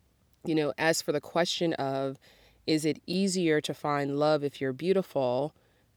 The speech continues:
Then the answer is no. And I think we can look at many, many, many examples of the most beautiful women in the world, and we can see, and it's, it's a whole industry,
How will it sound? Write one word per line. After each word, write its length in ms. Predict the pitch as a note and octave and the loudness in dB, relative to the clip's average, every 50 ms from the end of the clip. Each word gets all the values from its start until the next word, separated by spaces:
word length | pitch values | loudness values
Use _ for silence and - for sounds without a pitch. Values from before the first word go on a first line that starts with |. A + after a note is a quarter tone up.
| _ _ _ _ _ | _ _ _ _ _
Then 520 | - D3 E3 E3 D#3 D3+ D3+ D3 C#3+ - - - _ _ - | -4 0 2 2 4 2 2 0 0 -2 -4 -8 _ _ -14
the 220 | - C#3+ D#3+ E3 F#3+ | -4 0 4 4 6
answer 320 | G#3+ G#3+ - - F3 D3+ | 4 4 4 2 4 4
is 180 | D3 C#3 - - | 4 2 0 0
no. 460 | C#3+ C3+ B2+ A2 G#2+ B2 F3 G3+ - _ _ - - | -2 0 0 0 0 0 -2 -2 -4 _ _ -10 -4
And 260 | C#3+ C#3 C#3+ C#3+ - - _ | -2 -2 0 0 -2 -4 _
I 100 | D3+ C#3+ | -6 -6
think 260 | C3+ - D#3+ D#3 D3 - - | -2 0 0 -2 -2 -4 -6
we 160 | C#3 D3+ D3+ | -6 -4 -4
can 300 | - - D#3 D3 C#3 C#3+ | -4 -4 -2 -2 0 0
look 200 | D3+ D3 C#3+ - | 0 0 0 -2
at 140 | C#3+ - - | -4 -4 -4
many, 320 | - D3 D#3 D#3+ D#3+ D#3+ | -2 -2 0 2 2 2
many, 240 | D#3 D#3 D3 D3+ D3 | 0 0 0 0 0
many 340 | D3 D3 C#3 C#3 C#3+ C#3 - | 0 -2 -2 -2 -2 -4 -4
examples 580 | A#2+ C3+ - D#3 C#3+ C#3 C3+ - C3+ C3+ B2+ - | -6 -6 -4 -4 -4 -4 -2 -2 -4 -4 -4 -4
of 160 | C3 C3 - - - | -6 -8 -10 -8 -6
the 100 | - D3 | -4 -2
most 480 | D#3 E3 F#3 G#3 A3 A3+ A#3+ A#3 - | 0 0 2 4 4 4 4 2 0
beautiful 400 | F3 F3 F#3 F#3 F#3 - - E3 | 0 2 2 2 2 2 0 2
women 280 | D#3+ E3 D#3+ E3 D#3 D#3 | 2 2 2 2 2 2
in 120 | D3+ D3 | 0 0
the 80 | C#3+ C3+ | -2 -2
world, 500 | C3+ D#3+ G#3 G#3 E3+ C#3 B2+ B2+ C3+ C3+ - - - - - - - _ | 0 0 2 4 4 4 4 2 0 -2 -6 -14 -20 -20 -20 -20 -20 _
and 360 | - - D#3 D3+ D3+ D3+ C#3 - _ _ - | -4 -2 0 0 0 -2 -4 -8 _ _ -12
we 260 | - D3 D#3+ D#3 D3+ | -6 -2 -2 -2 -2
can 200 | - - D#3 D3 | -2 -4 -4 -4
see, 480 | - - A3+ G#3+ D#3 C#3+ E3 F#3 F#3+ - | -4 -2 0 0 2 0 0 -4 -6 -8
and 220 | - C#3+ C3 B2+ C3 | -8 -6 -4 -4 -4
it's, 240 | C3+ - - - - | -4 -6 -8 -8 -8
it's 140 | - - - | -8 -8 -6
a 40 | C#3 | -2
whole 300 | D#3 D3+ C#3+ C3 - - - | -2 0 0 0 -2 0 0
industry, 600 | E3 G3+ G3+ - - - - A2 G#2 F#2+ - | 0 2 2 0 -2 -2 -4 -4 -4 -4 -6